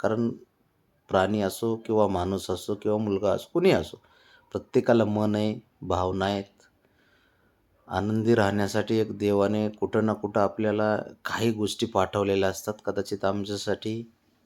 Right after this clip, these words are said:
सॉरी, आपल्यासाठी, सर्वांसाठी, अ, ही गोष्ट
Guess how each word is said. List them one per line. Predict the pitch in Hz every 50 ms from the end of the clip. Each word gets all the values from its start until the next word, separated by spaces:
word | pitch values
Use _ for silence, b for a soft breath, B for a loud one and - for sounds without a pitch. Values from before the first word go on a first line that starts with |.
| _ _ _ _ _ _ _ _ _ _ _ - - _ _
सॉरी, | - - 104 107 -
आपल्यासाठी, | - 90 - - - 110 120 113 - - 85 - - 73 - - -
सर्वांसाठी, | - 95 98 101 110 110 107 - - 87 82 - 78 80 b b b b b b b b b b b b b b b _ -
अ, | - 113
ही | 117 110 120 123 117
गोष्ट | 110 113 117 110 113 - - -